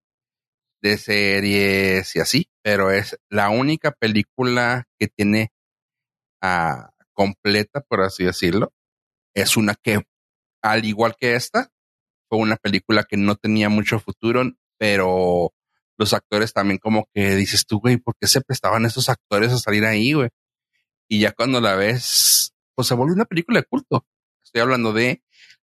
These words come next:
la película de Ten Cloverfield Lane, que a mí, que a mí no fue uno de mis hits, pero reconozco el madrazo que fue en la gente.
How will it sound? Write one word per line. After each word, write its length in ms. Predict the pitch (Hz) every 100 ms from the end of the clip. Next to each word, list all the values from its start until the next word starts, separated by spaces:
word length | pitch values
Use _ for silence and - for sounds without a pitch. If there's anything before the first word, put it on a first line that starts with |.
| -
la 120 | 113
película 600 | - 110 117 - 120 117
de 680 | 117 113 110 104 98 90 60 _ -
Ten 180 | 127 131
Cloverfield 640 | - 123 123 123 113 98 85
Lane, 300 | 104 82 - _ _ _ _ _ _ _ _ _ _ _ _ _ _
que 80 | 127
a 60 |
mí, 580 | 123 131 117 110 104 95 _ -
que 60 |
a 100 | 107
mí 400 | 113 120 170 247 - _ _ _ _ _ _
no 140 | 127 127
fue 160 | 139
uno 120 | 135
de 100 | 135
mis 260 | 131 104 -
hits, 320 | 180 - - _
pero 220 | - 131 120
reconozco 760 | 120 - 131 139 - 135 143 _ _ _ _ _ _ _ _ _
el 160 | 123 120
madrazo 560 | 120 113 107 104 -
que 140 | - 104
fue 320 | - 98 98
en 100 | 98
la 60 | 92
gente. 420 | 120 120 -